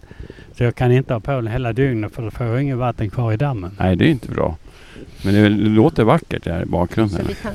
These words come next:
Speaker 3: vi kan gå den här,
Speaker 2: Ja.
Speaker 3: under den här stora, stora rhododendron som jag berättade om,
Speaker 2: Ja.
Speaker 3: så har ju vi gjort en gång under.
Speaker 2: Ja, ja. Nu är du, ja.
Speaker 3: Så att, ehm,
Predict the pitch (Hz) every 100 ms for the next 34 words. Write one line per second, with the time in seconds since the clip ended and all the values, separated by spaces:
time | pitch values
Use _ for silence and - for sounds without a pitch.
0 | 175 208 226 226 196 220 277 254 165 156
1 | - 90 107 214 208 202 - - 226 185
2 | 202 214 - 220 185 185 185 185 190 226
3 | 262 214 156 - 156 147 156 143 151 156
4 | 156 170 107 135 - - - 190 185 175
5 | 170 185 170 180 170 196 269 180 147 151
6 | 151 165 226 95 92 98 - 104 120 -
7 | _ _ _ _ - - - - - _
8 | - - 95 120 104 90 - - - 107
9 | 135 - - - - - - - - -
10 | 170 185 - 185 175 170